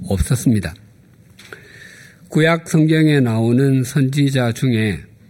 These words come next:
스크루지보다도 더 스크루지 같은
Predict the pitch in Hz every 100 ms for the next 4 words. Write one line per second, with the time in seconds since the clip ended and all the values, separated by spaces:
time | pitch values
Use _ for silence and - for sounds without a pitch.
0 | _ - - - - - - 190 185 170
1 | 147 120 131 123 107 110 101 85 - -
2 | 123 127 127 117 - - 170 165 156 123
3 | - 104 - - 123 127